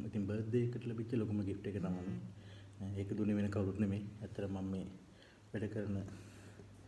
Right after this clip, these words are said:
ගෙදර මගේ මැඩම් තමයි මට ඒක දුන්නේ. අ, ඉතින් මම ඒක ගැන ඔයාලට පෙන්නන්නම් දැන් මොකද්ද මට ලැබිච්ච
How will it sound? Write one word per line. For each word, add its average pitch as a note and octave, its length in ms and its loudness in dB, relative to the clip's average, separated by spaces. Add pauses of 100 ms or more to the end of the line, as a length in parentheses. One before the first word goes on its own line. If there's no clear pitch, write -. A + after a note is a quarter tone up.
(480)
ගෙදර G2 240 0 (360)
මගේ G2 340 0 (540)
මැඩම් A2 320 4
තමයි A#2 200 4
මට G2+ 180 0
ඒක F2 160 -2
දුන්නේ. F#2+ 380 0 (880)
අ, G2+ 100 -10 (200)
ඉතින් - 200 -4
මම G2 160 4
ඒක F#2+ 120 4
ගැන F#2+ 160 2 (1120)
ඔයාලට F#2+ 300 0
පෙන්නන්නම් F#2 400 -2
දැන් G#2+ 140 0 (320)
මොකද්ද G#2 360 0
මට G2 180 0
ලැබිච්ච F#2 320 0